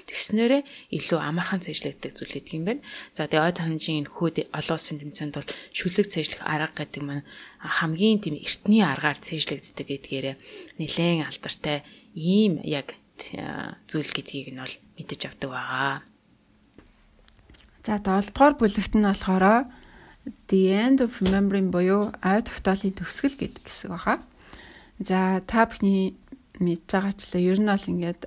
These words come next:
Speaker 2: орчин үед чинь бүх зүйл, а, за, онлайн болцсон, тий. Ингээд хүмүүс ер нь бол нэгт юм цээжлээд авах шаардлагагүй, мэдээлэл хаасаагүй болцсон. Тэгэл нэг юм март, за, би тэдний өдөрт юу хийлээ гэж бодох юм бол календар авах. Аа, би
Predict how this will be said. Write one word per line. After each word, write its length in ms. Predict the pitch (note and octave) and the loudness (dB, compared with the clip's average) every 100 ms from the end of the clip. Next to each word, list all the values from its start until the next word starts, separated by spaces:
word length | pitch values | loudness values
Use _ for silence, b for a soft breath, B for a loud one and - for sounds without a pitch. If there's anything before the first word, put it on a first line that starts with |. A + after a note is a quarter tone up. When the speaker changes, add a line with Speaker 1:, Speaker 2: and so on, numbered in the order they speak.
| G3 | -8
Speaker 2:
орчин 260 | - - F#3 | -4 -4 -4
үед 100 | - | -6
чинь 400 | - F3+ F#3 F#3+ | -6 -2 -2 -2
бүх 220 | F#3 - | -6 -4
зүйл, 260 | - G3+ G3+ B B B B B - | 4 4 2 B B B B B -12
а, 560 | - F#3 F3+ F3+ F3 F3+ | -4 -2 0 0 -2 -8
за, 220 | - F3 F3 | -4 0 2
онлайн 480 | F3+ F#3 G3 F#3+ F#3 | 0 4 4 4 0
болцсон, 400 | F#3 - F3+ F#3+ | -4 -4 -2 2
тий. 240 | G#3 C4 B _ | 2 2 B _
Ингээд 240 | F3+ E3+ - _ - _ - - - - - | -6 -4 -6 _ -20 _ -20 -20 -20 -8 -2
хүмүүс 240 | F#3 F#3+ F#3+ F#3 | 0 0 -2 0
ер 80 | F#3+ | 4
нь 80 | |
бол 180 | G3 F#3+ F3+ | 2 2 -2
нэгт 220 | F#3+ - - | -4 -4 -2
юм 80 | F#3 | 0
цээжлээд 420 | G3 G3 F#3+ F3+ | 2 2 2 -4
авах 140 | F3+ | -6
шаардлагагүй, 460 | - F3+ F#3 - F3 F3+ | -4 -4 -4 -4 0 0
мэдээлэл 320 | F3 G#3 G#3 | 4 4 4
хаасаагүй 440 | - F#3 F3+ F3+ F3+ | 0 0 -2 -2 -4
болцсон. 320 | F3 - F3 B B - | -4 -6 -8 B B 0
Тэгэл 220 | G#3 G#3 | 2 4
нэг 80 | A3+ G#3 | 4 4
юм 40 | |
март, 280 | G3 F#3+ - - | 4 2 -2 -10
за, 420 | - G#3 G3 F#3+ F#3+ | -10 0 2 2 0
би 140 | - G#3+ | 0 0
тэдний 400 | G#3 G3+ A#3+ A3 | 0 -2 2 2
өдөрт 240 | G#3+ G3 | 2 0
юу 160 | G#3+ A3+ | 2 4
хийлээ 280 | G#3 G3+ F#3+ | 4 2 0
гэж 120 | F3 - | 0 -2
бодох 260 | F3+ - | -6 -4
юм 100 | F#3+ F3+ | -4 -4
бол 80 | |
календар 440 | - F#3+ - G#3+ A3 | -4 -2 2 4 4
авах. 240 | F#3+ - F3 | 2 -2 -2
Аа, 300 | F#3 G#3+ | 0 2
би 100 | G#3+ | 2